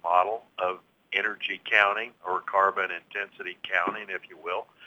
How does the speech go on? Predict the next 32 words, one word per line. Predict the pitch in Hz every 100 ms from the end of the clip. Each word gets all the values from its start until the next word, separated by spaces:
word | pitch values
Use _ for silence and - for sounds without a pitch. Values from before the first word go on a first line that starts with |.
| - - - _
whereas | 95 101 98 95 95 90 87 -
I, | 98
I, | - 98 101
I | 98 104
think | 101 - - 98
most | 101 -
people | - 101 98 92
in | 92 87
the, | 87 85 82 78
uh, | 73 _ _ _ _ _
the | 90
biofuels | - 101 95 - 101 92 90
arena | 92 98 87
or | 85 80
corn | - 104 95
or, | 87 82 78
or | 87 82 -
soybeans | 98 95 92 82
or | 87
whatever | 90 87 101 92 85 90 -
are | 92
proponents | 87 90 - 104 95 90 -
of | - 95
using | 95 92
what's | 85 82 -
called | 92 87 78
the | - -
greet | 90 - _
model, | 95 92 104 - _ _ - - _
G | - 101 101 104
R | 98 95 -
E | 107